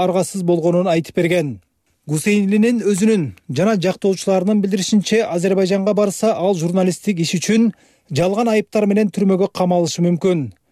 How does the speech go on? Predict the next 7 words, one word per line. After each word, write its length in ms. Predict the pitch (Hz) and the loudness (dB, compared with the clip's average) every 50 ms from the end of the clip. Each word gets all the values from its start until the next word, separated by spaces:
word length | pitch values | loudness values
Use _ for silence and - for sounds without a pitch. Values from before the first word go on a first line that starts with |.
| _ _ _ | _ _ _
Гусейнли 500 | 156 139 143 - 202 190 208 208 214 247 | -8 -6 -4 -2 0 2 2 2 2 2
буга 220 | 214 226 190 214 196 | 0 0 0 0 0
чейин 280 | - 214 220 233 208 | 0 0 2 2 2
журналист 340 | 175 180 175 196 190 185 - | 0 0 0 0 0 -2 -2
катары 320 | - 196 175 202 202 214 | -4 -4 -2 0 0 2
мунайга 400 | 196 180 185 185 185 185 180 175 175 | 2 2 2 2 2 2 0 0 0
бай, 340 | 175 196 214 233 226 185 | 0 0 0 0 0 -4